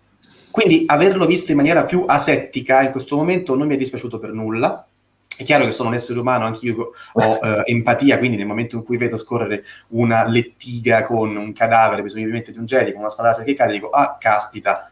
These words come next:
Speaker 1: peccato." Però in quel momento la cosa che più mi preoccupa non è tanto quella circostanza lì, quanto lo stravolgimento che sta le-, arri-, arrivando e sta investendo la galassia tutta. E non penso più che altro a quell'ordine, eccetera, eccetera.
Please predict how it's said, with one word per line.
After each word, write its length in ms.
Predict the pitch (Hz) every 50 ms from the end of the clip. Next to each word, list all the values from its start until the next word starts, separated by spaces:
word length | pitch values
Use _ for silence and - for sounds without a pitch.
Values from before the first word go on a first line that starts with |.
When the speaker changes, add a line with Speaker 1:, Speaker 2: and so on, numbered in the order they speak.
| _ _ _
Speaker 1:
peccato." 640 | - 120 123 - - 110 101 95 - 110 123 - - - - _
Però 380 | _ 147 160 165 - - - - -
in 100 | 120 123
quel 100 | 151 147
momento 360 | 156 160 190 196 196 - 127
la 80 | 123
cosa 200 | 123 143 143 139
che 140 | 127 123 120
più 320 | - - 156 147 - - - -
mi 220 | 120 131 143 147
preoccupa 680 | 143 156 165 165 143 131 135 135 - - 139 139 147 147
non 100 | 139 156
è 80 | 151
tanto 460 | - - 127 123 123 - 120 117 - -
quella 220 | _ 151 151 135 123
circostanza 460 | - - - 131 127 - 131 - 143
lì, 100 | 143 131
quanto 440 | 123 120 113 113 - 113 110 113 - - -
lo 100 | _ 123
stravolgimento 560 | 117 - 135 127 135 139 139 131 139 135 117
che 60 | 113 110
sta 140 | - 117
le-, 160 | 117 131 131 131
arri-, 240 | 123 127 143 - -
arrivando 640 | 131 135 139 123 110 110 113 110 123 127 - - - _
e 80 | _ -
sta 320 | - - 131 120 117 - -
investendo 800 | 131 131 135 131 143 139 - - 120 120 120 120 123 131 131 - _ _ _
la 180 | 110 117 120
galassia 420 | 113 110 107 113 113 - - 110 -
tutta. 480 | - 127 120 117 - _ 98 92 - _ _ _
E 140 | _ - 120
non 100 | 120 113
penso 280 | - 120 113 - -
più 100 | 110 110
che 80 | - 117
altro 260 | 110 107 - 107 104
a 100 | 104 104
quell'ordine, 720 | - - 113 107 107 107 110 110 110 107 104 101 101 -
eccetera, 340 | - 98 - - 98 101 98
eccetera. 360 | - - 95 92 92 90 92